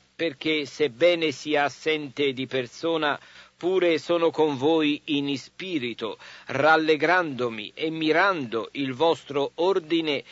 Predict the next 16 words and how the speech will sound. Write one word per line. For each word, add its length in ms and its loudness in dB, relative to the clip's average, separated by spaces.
e 160 -2
la 160 2
fermezza 680 0
della 240 2
vostra 460 0
fede 540 -4
in 220 -10
Cristo. 560 -12
Come 280 2
dunque 440 0
avete 400 4
ricevuto 720 0
Cristo 560 -2
Gesù 460 0
il 180 -4
Signore, 600 -2